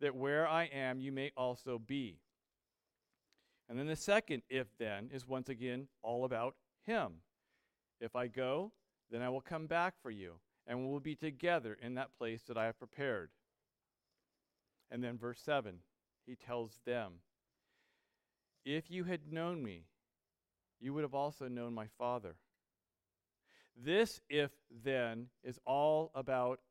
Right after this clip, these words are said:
us. If. There's that prerequisite for the then that he compels us to know, to understand.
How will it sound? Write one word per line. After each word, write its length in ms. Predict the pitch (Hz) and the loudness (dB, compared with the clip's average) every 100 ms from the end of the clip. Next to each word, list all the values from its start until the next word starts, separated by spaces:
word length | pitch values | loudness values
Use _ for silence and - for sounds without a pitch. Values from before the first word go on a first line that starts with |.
| - | 2
us. 560 | 139 110 - - - _ _ _ _ _ _ _ _ _ | 4 4 -2 -16 -20 _ _ _ _ _ _ _ _ _
If. 420 | 165 190 120 - _ _ _ _ _ _ _ _ _ _ _ _ _ _ 131 | 4 6 6 0 _ _ _ _ _ _ _ _ _ _ _ _ _ _ 2
There's 320 | 175 226 202 | 6 6 8
that 280 | 214 180 - | 6 6 0
prerequisite 1000 | 202 196 156 170 175 156 131 127 120 - _ | -2 0 6 6 6 -2 -2 -2 -2 -4 _
for 200 | 147 143 | 0 2
the 200 | 135 131 | 4 0
then 720 | 113 110 151 170 127 90 90 - _ - | 0 2 4 6 4 -2 -14 -20 _ 0
that 140 | 147 | 2
he 80 | 165 | 2
compels 680 | 160 156 - 170 170 180 - | 0 -6 -4 4 4 4 2
us 260 | 143 151 - | 2 2 0
to 160 | 147 | -6
know, 420 | 139 147 123 87 - _ _ _ _ | -2 0 0 -4 -12 _ _ _ _
to 100 | 165 | -2
understand. 720 | 156 143 123 156 147 127 82 | -2 -2 -4 -2 0 0 -4